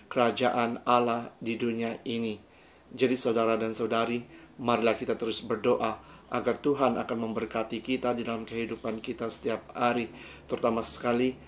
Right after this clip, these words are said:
marilah kita membantu di antara satu sama lain, terutama sekali mereka yang berada di sekeliling kita. Marilah memberi bantuan kepada mereka. Kerana saya percaya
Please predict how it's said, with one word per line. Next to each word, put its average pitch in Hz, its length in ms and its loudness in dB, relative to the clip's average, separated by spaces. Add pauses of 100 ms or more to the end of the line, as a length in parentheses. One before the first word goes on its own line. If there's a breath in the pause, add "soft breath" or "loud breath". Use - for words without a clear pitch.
(140 loud breath)
marilah 113 320 0
kita - 240 -6
membantu 123 800 2 (340 loud breath)
di 120 140 0
antara 113 560 -2
satu 127 320 2
sama 117 320 0
lain, 113 400 2 (240 loud breath)
terutama 113 400 -2
sekali 113 320 0
mereka 110 400 -2
yang 107 160 -4
berada 110 240 -4
di 107 160 -6
sekeliling 110 640 -4
kita. 117 400 -6 (560 loud breath)
Marilah 127 400 4
memberi 117 480 0 (640)
bantuan 120 560 2
kepada 113 320 -4
mereka. 107 560 -2 (380 loud breath)
Kerana 117 280 2
saya - 160 -4
percaya 117 400 2